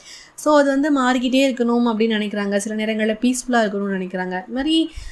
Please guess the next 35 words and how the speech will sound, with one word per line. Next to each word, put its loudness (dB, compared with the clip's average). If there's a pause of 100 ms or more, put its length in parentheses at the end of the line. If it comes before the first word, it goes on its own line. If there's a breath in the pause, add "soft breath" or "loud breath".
(200 loud breath)
அஹ், 4
ஒரு 4
மைண்ட்ஃபுல்னஸே 0
இருக்கிறது 2
இல்ல. -4 (580 loud breath)
அது 2
என்ன 2
சூழ்நிலைகள் 2
காரணமா -2
அப்படின்னு -2
தெரியல. -2 (480 loud breath)
Maybe 2
வந்து 2 (360)
சில -2
நேரங்கள்ல 0
இந்த 0
டாக்ஸிக் -4
பீப்புள்ஸ், -2
நெகட்டிவ் -2
பீப்புள்ஸ் -4
எடுத்துக்கிட்டிங்கன்னா, -4 (540 loud breath)
அஹ், 2
அவங்க 4
வார்த்தைகளால 0
அல்லது 0
அவங்க 2
வச்சிருக்க 2
கயிறுகள்னால 2
நம்மள 0
பப்பட் -2
மாதிரி 2
அப்படியே 0
ஆட்டி 0
படைக்கணும்னு -2
நினைப்பாங்க. -4